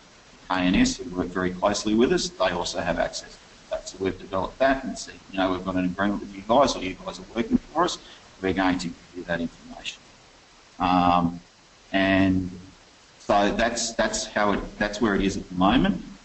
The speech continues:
Certainly, if pe-, there's, there's some thoughts about also, um, widening that to allow other people to access them, but that's still,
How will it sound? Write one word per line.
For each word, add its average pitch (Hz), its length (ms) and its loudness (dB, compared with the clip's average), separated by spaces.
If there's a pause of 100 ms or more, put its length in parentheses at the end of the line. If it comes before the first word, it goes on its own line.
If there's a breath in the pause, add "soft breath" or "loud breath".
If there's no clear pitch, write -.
Certainly, 113 640 2
if - 240 -12
pe-, 101 240 2 (240)
there's, 101 360 0
there's - 380 0
some 92 220 -4 (100)
thoughts 113 380 -4
about 92 600 0
also, 92 580 0 (640)
um, 87 380 0
widening 101 640 2 (220)
that - 440 0
to - 120 -8
allow 92 380 2
other 92 280 0 (100)
people - 300 -4
to - 120 -6
access 101 500 -4
them, - 280 -2 (140)
but 92 260 2
that's 90 360 0
still, 90 360 -4